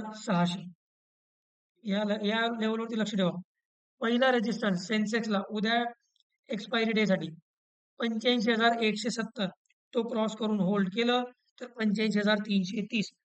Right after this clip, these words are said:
रेझिस्टन्सला जर तुम्हाला प्राइस रिजेक्ट होताना दिसत असेल तर तुम्ही सेल ट्रेड प्लॅन करू शकता. फक्त तुमच्या फायनान्शियल ॲडवायझरचा सल्ला नक्की घ्या आणि स्टॉप लॉस लावा मित्रांनो. अशा मार्केटमध्ये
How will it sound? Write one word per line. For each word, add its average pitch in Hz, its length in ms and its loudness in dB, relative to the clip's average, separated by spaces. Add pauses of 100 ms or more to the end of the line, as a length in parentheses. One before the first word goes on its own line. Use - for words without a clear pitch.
(320)
रेझिस्टन्सला 233 840 0 (380)
जर 226 180 -2 (100)
तुम्हाला 226 340 -2
प्राइस 214 300 0
रिजेक्ट 202 340 -2
होताना 196 320 0
दिसत 180 300 -2
असेल 240 320 2 (480)
तर 233 200 0
तुम्ही 220 200 -2
सेल 208 300 -2
ट्रेड 202 240 0
प्लॅन 190 300 0
करू 202 120 0
शकता. 220 340 2 (460)
फक्त 208 240 0
तुमच्या 208 340 0
फायनान्शियल 190 440 2
ॲडवायझरचा 196 540 2
सल्ला 185 320 0
नक्की 180 320 0
घ्या 233 160 2 (520)
आणि 233 220 -2
स्टॉप 247 440 -2
लॉस 294 200 8
लावा 247 160 6
मित्रांनो. 220 320 0 (500)
अशा 269 300 0
मार्केटमध्ये 233 640 -2